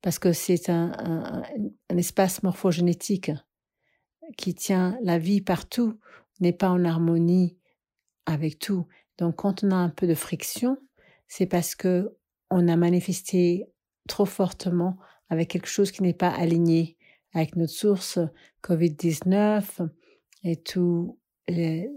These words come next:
les cinq G et tout sont des manifestations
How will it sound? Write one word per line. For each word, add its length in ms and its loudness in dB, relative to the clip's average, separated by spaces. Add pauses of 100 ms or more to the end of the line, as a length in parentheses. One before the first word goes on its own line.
les 560 -2
cinq 380 -2
G 420 4
et 80 0
tout 280 0
sont 260 0
des 180 -2
manifestations 1000 0